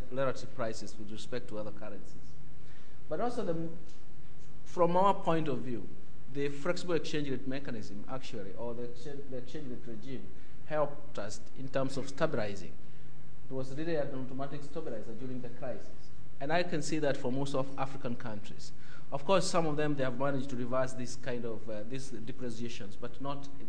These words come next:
the full effect. In the stock, uh, uh, the stock markets themselves,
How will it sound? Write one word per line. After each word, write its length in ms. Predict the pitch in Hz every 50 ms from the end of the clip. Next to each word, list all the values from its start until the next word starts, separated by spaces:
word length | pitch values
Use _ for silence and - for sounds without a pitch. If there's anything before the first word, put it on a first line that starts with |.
| - - -
the 80 | 120 113
full 160 | - - 131
effect. 340 | 120 110 104 - - - - - - - - - - - - - - - - - - - - - - - - - - - - - - - - - - - - - - - - - - - - - - - - - - - - - - - - - - - - - - -
In 360 | 185 185 185 190 185 185 185 - - - - - - - - - - - -
the 160 | 170 180 175
stock, 500 | 175 170 - - 220 220 220 165 160 - -
uh, 200 | 185 170 175 170 175 170 170 170 165
uh, 380 | 151 151 151 147 147 143 143
the 80 | 147 156
stock 340 | - - 220 220 214 - 170
markets 380 | 170 170 170 - 135 123 -
themselves, 720 | 131 127 - - - 202 185 143 120 - - - - -